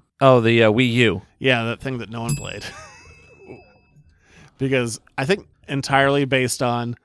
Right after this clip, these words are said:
Speaker 2: just a bad title that everyone went, "Oh, it's just a little bit more Wii."
Speaker 1: Yeah.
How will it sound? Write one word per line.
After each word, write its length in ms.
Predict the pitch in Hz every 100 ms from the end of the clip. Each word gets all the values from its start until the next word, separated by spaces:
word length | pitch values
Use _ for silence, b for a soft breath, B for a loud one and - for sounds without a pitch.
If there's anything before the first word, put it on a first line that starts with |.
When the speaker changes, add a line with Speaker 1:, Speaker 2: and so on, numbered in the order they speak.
| _
Speaker 2:
just 220 | 139 120 _ -
a 80 | 123
bad 420 | 131 123 120 110
title 400 | - 107 98 104 _
that 100 | -
everyone 340 | 127 131 123 123
went, 240 | 123 123 _ _ -
"Oh, 160 | 208
it's 120 | 127
just 160 | - 160
a 40 |
little 160 | 160 156
bit 140 | 160
more 200 | 165 156
Wii." 360 | 156 160 117 104
Speaker 1:
Yeah. 300 | - 143 131